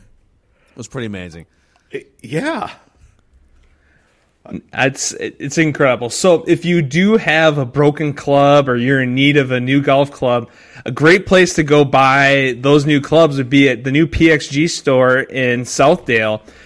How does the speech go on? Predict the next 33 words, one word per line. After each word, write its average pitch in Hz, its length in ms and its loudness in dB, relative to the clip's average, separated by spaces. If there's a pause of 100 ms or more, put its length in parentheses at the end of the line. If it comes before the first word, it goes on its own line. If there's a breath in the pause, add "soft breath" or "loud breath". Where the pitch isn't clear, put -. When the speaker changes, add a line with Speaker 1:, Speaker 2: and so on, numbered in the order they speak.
(140 loud breath)
Speaker 3:
And 131 180 -4
those 165 200 4
guys 151 240 4
are 135 80 0
just 135 220 -2
rocking 120 460 0
right 110 220 -4
now. 110 200 -4
They've 120 180 -2
been 127 120 -4
extremely 156 540 -2
busy, 131 340 -2
but 127 140 -4
you 156 60 -6
can 160 100 -10
call 151 240 0
them 165 100 -4
today 135 540 0 (180 loud breath)
and 139 80 -8
get 139 140 2
a 127 40 0
full 160 280 -2
fitting 170 300 0
experience. 123 520 -4
They've 127 160 -4
got 127 200 -2
the 127 60 -4
new 135 300 0
Gen 147 400 -2
four 143 260 -2
clubs 139 420 -2
are 120 120 -2
in. 160 480 -4